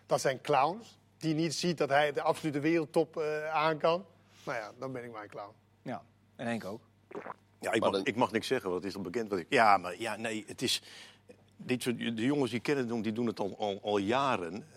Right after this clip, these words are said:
Speaker 3: die constante die ze leven. Bernardo Silva vind ik echt dat, ja, dat,
Speaker 1: Ja.
Speaker 3: dat is, dat is
Speaker 1: Geweldig.
Speaker 3: zo'n ontzettend goede voetballer. Die kan alles wat Ziyech ook kan. En v-, geeft daarna Guardiola alles wat Guardiola ook nog moet hebben. Buiten het aan, eh, voetbal aan de bal.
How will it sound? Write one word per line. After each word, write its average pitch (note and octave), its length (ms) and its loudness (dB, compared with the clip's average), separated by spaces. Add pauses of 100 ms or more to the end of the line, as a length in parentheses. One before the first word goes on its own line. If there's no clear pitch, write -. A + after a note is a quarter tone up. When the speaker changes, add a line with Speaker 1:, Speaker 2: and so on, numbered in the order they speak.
Speaker 3:
die F#2 140 -10
constante A2+ 500 -2
die F#2+ 100 -2
ze E2+ 100 -10
leven. E2+ 240 -6
Bernardo G2+ 300 0
Silva A2 420 -2
vind F#2 180 -8
ik G#2 60 -4
echt G2+ 100 -10
dat, - 120 -8
ja, F2 120 -2
dat, E2+ 100 -8
Speaker 1:
Ja. A2 60 -8
Speaker 3:
dat G2+ 100 -6 (100)
is, A#2 220 -6
dat C3+ 320 -6
is C3+ 140 0
Speaker 1:
Geweldig. A2 220 -6
Speaker 3:
zo'n B2 380 2
ontzettend - 400 -6
goede G#2 200 -2
voetballer. G2 440 -8 (200)
Die A2+ 120 -4
kan C#3+ 140 2
alles F3+ 200 2
wat A2+ 140 -6
Ziyech C3 280 0
ook C#3+ 180 -4
kan. F#2 220 -4 (360)
En C3+ 180 0
v-, - 100 -6 (320)
geeft - 360 2
daarna C#3+ 360 2
Guardiola C3 480 2
alles D3 240 0
wat A#2 140 -2
Guardiola A2+ 380 2
ook F#3 100 -2
nog D3 140 -6
moet A#2 140 0
hebben. E2+ 260 -2 (460)
Buiten D3 340 2
het - 180 -6 (220)
aan, G2+ 220 -6
eh, G2+ 160 -2
voetbal G#2+ 300 -2
aan F#2 100 -2
de F2+ 80 -6
bal. E2 260 -8